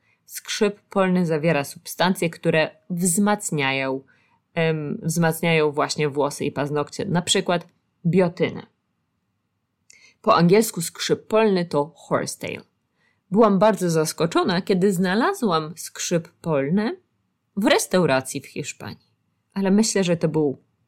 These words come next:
kompletny przypadek. Następny jest prawoślas. Jeśli będziecie w Polsce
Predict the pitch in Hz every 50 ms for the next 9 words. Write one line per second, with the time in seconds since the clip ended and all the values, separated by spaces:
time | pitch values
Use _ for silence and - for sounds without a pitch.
0 | _ _ _ - - 147 151 - - 151 139 139 - - 139 135 131 131 - _
1 | _ _ _ _ - - - 160 - - 110 82 - - _ _ - _ _ _
2 | _ _ _ _ _ _ _ _ _ _ _ _ _ _ _ _ _ _ _ _
3 | _ _ _ - 180 185 170 - - 330 330 294 302 247 226 214 214 - - -
4 | _ _ _ _ - - 220 233 233 214 170 143 - - 135 - - - - -
5 | - - - - - - - _ _ _ _ _ _ _ _ _ _ _ _ _
6 | _ _ _ _ _ _ _ _ _ _ _ _ _ _ _ _ _ _ _ _
7 | - 180 196 185 - 202 202 185 160 143 143 175 170 180 202 208 - 190 175 -
8 | - - - 135 131 131 139 - - - - 214 226 247 254